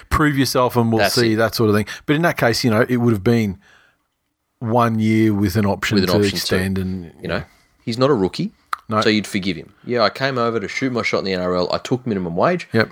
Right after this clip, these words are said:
Speaker 2: Now I've proven myself. I want more."
Speaker 1: He's not on nothing.
Speaker 2: Exactly.
Speaker 1: I mean, he's on,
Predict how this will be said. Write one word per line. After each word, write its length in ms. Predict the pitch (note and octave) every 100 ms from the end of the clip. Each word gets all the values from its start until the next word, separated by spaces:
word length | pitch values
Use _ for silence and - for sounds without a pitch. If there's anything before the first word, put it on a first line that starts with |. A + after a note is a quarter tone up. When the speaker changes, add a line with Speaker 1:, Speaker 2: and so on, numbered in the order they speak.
| A2
Speaker 2:
Now 280 | - A#2+ A#2
I've 140 | G#2 -
proven 280 | G#2+ G2 F#2+
myself. 320 | F2+ G2+ F2+
I 40 |
want 200 | F2+ F2+
more." 200 | F2 - -
Speaker 1:
He's 180 | C3 A#2+
not 160 | D#3
on 140 | D3+ B2
nothing. 400 | G#2 - C#3+ G3 - -
Speaker 2:
Exactly. 420 | G#2+ F#2 D#2 - - - _ _ _ _ -
Speaker 1:
I 80 | B2
mean, 160 | A#2
he's 140 | A#2+ B2
on, 120 | C3+